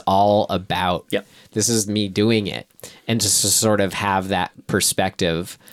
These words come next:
Speaker 2: That's
Speaker 1: um, is
Speaker 2: when
Speaker 1: an
Speaker 2: you know
Speaker 1: important
Speaker 2: the
Speaker 1: thing.
Speaker 2: juice is worth the squeeze.
Speaker 1: Yeah, exactly.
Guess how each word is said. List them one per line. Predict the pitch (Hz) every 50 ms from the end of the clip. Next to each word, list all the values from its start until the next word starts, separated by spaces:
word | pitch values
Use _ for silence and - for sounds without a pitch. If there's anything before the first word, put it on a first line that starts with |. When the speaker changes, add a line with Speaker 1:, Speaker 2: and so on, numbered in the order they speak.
| - - _ -
Speaker 2:
That's | - 98 92 92
Speaker 1:
um, | 87
is | 117 110
Speaker 2:
when | 107 104
Speaker 1:
an | 104
Speaker 2:
you | 101
know | 98 95
Speaker 1:
important | 104 107 101
Speaker 2:
the | - 82
Speaker 1:
thing. | 78 80
Speaker 2:
juice | 85 110 113 120 120 - -
is | 95 87 -
worth | 90 95 95 101 - -
the | - 101
squeeze. | - - - - 90 80 65 50 - - - 101
Speaker 1:
Yeah, | 110 107
exactly. | 101 101 101 107 104 95 95 92 - - 85 80 78 78 98 107